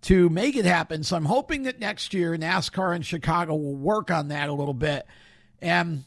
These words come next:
try to figure out a better way. Either you gotta start it much earlier to give yourself a little more space, um, to wait out a rain situation, or you've gotta go with, uh, a shorter lightning,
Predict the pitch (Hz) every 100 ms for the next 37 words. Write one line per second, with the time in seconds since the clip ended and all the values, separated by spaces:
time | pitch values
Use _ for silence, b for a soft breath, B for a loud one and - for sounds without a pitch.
0 | _ - 202 220 185 202 180 180 180 165
1 | 143 180 175 175 185 180 170 165 170 160
2 | 147 - 202 196 - 180 180 185 185 180
3 | 175 156 147 170 160 - 180 147 156 180
4 | 175 160 160 - 160 160 160 - - b
5 | b b b b - 147 151 151 131 151
6 | 160 170 165 160 147 160 165 160 156 -
7 | _ - 165 131 160 156 147 160 139 -
8 | 160 156 151 139 b b b 160 156 131
9 | 165 160 147 135 - 165 156 151 147 123
10 | 147 - - 120 180 156 139 139 156 127
11 | 127